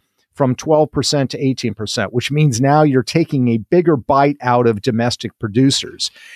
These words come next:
And what people have to understand is that these energy companies aren't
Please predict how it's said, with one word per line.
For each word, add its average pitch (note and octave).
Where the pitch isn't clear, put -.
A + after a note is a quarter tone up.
And D#3
what D#3
people A3
have F#3
to E3+
understand D#3
is A#2
that B2
these A#2+
energy D#3
companies B2
aren't E3